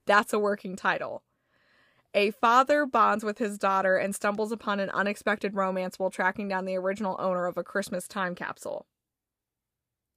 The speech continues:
Up T V. Christmas Time Capsule. Wait, what was the other title again? <laughs> Other title?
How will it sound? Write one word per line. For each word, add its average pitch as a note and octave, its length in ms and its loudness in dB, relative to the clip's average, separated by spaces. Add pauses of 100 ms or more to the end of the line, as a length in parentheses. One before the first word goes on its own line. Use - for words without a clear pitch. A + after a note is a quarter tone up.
(340)
Up B3+ 220 8
T B3 240 0
V. G#3 400 -4 (2750)
Christmas C#4 500 4
Time A#3+ 320 0
Capsule. - 640 -4 (180)
Wait, A#3+ 400 2
what B3 320 4
was A4 140 6
the G#4+ 120 10
other B4+ 180 12
title B4+ 340 10 (100)
again? D#5+ 1700 -2
<laughs> - 1300 -20
Other A3+ 260 4
title? D4 600 2